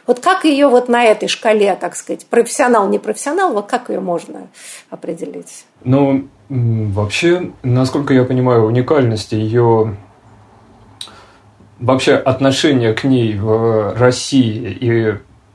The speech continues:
Speaker 2: ее гастроли, особенно первых гастролей в России, была в том, что людей, которые ее не приняли,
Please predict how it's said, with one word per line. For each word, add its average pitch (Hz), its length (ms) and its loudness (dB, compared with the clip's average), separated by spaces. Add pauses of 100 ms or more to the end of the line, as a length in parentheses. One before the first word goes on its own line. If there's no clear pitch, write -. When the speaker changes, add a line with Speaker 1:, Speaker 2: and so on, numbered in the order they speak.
(140)
Speaker 2:
ее 135 440 4
гастроли, 120 580 2
особенно 104 720 -2 (240)
первых 113 340 0
гастролей 165 420 0
в 135 40 -2
России, 143 340 2
была 120 220 -2
в - 60 -4
том, 165 180 -4
что 143 500 0 (760)
людей, 143 320 4
которые 156 420 2
ее 143 400 2
не 165 300 4
приняли, 120 720 0